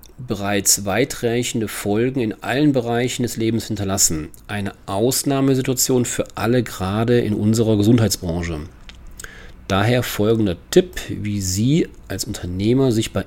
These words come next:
Ihrem Team bedanken können. Auch wenn die Liquidität Ihres Unternehmens derzeit etwas angespannt sein sollte, gibt es Möglichkeiten, mit vergleichsweise geringem finanziellen Aufwand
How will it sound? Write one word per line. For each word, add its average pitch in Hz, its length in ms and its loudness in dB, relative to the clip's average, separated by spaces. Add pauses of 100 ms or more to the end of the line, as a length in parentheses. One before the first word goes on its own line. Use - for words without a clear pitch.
Ihrem 123 360 4
Team 113 240 0
bedanken 95 580 -2
können. - 380 -12 (1400)
Auch 110 260 2
wenn 123 160 8
die 120 80 6
Liquidität 120 1000 0 (460)
Ihres 123 320 2
Unternehmens 113 680 2
derzeit 117 800 0 (300)
etwas 117 340 0 (120)
angespannt 113 580 6
sein 90 220 -2
sollte, 87 480 -4 (180)
gibt 123 260 0
es - 140 -2
Möglichkeiten, 135 960 2
mit 113 160 -2
vergleichsweise 123 960 0
geringem 107 420 4
finanziellen 135 720 2
Aufwand 120 580 0